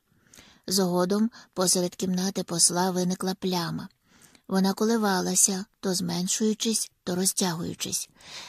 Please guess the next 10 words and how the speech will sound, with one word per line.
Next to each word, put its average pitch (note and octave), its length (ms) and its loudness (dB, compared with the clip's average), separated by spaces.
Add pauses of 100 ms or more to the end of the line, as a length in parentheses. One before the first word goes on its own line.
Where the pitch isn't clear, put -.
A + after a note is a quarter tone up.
(140)
Далі G3 400 4
почало G#3+ 460 2
відбуватися G#3 680 2
щось G#3 460 2
незбагненне. G3+ 1400 2 (520)
Все, G#3 300 4
що F#3+ 220 -4
потрапляло G3 600 0
всередину F3+ 560 2
плями, F#3+ 520 0